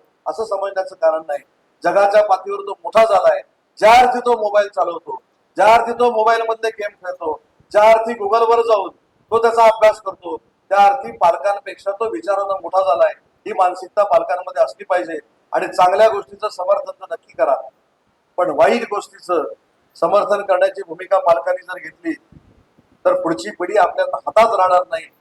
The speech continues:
हे देखील पालकांनी समजून घेतलं पाहिजे. आणि म्हणून मी एक रत्नागिरी जिल्ह्यामध्ये मोहीम उघडलेली आहे, सगळ्यांना माहिती आहे,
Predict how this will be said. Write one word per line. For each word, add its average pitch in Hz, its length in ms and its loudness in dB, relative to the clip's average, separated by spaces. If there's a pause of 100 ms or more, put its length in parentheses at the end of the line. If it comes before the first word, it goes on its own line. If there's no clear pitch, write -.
(180)
हे 190 180 -6
देखील - 300 -8
पालकांनी 156 380 -2
समजून - 320 -20
घेतलं - 240 -18
पाहिजे. - 400 -12 (240)
आणि 190 160 2
म्हणून 190 280 0
मी 202 140 -6
एक 202 120 0
रत्नागिरी 202 400 0
जिल्ह्यामध्ये 196 500 -2
मोहीम - 260 -6
उघडलेली 143 420 -14
आहे, - 60 -20 (400)
सगळ्यांना 254 300 4
माहिती - 280 -2
आहे, - 80 -20